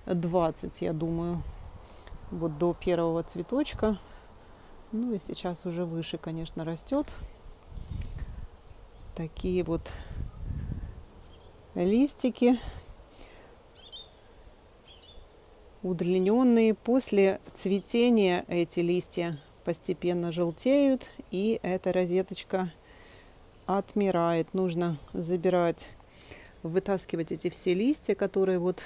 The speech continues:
начинают портиться. Я стараюсь следить за этим, потому что орхидея очень-очень может быстро загнить.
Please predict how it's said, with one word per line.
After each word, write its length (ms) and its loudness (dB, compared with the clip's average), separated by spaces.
начинают 580 -2
портиться. 520 0
Я 180 2
стараюсь 440 -2
следить 460 0
за 100 2
этим, 340 2
потому 320 -2
что 320 -2
орхидея 580 0
очень-очень 800 -4
может 300 -4
быстро 480 -2
загнить. 680 -2